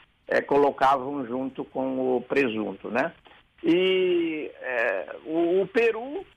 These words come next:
ah, é um engano, não é? O peru é uma ave asiática que foi trazida para o México, mas como, eh,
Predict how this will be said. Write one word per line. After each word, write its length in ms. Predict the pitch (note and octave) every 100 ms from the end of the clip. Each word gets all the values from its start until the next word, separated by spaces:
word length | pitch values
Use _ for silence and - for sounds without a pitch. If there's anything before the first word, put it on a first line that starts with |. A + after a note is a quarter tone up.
| -
ah, 320 | E3+ E3+ E3+
é 120 | F3+
um 140 | G3 G#3+
engano, 540 | A3+ F#3+ A#3 C#4 E3
não 120 | C#3+
é? 120 | D#3+ F3+
O 140 | C3
peru 420 | - D3 C#3+ E3+
é 100 | E3+
uma 380 | D#3 D3 C#3 D3
ave 220 | C#3+ B2+
asiática 760 | C3 B2+ E3 F#3 - - - A#3+
que 180 | - E3+
foi 180 | D#3
trazida 480 | D3+ D3 C3 C3+ B2+
para 240 | - C3 D3
o 60 |
México, 680 | D3 D#3 G3 A3 - - G#3
mas 320 | E3 D#3 D3+
como, 640 | - D3+ D3+ C#3+ C3 A#2 A#2 _ _ _ _
eh, 200 | C3 A#2+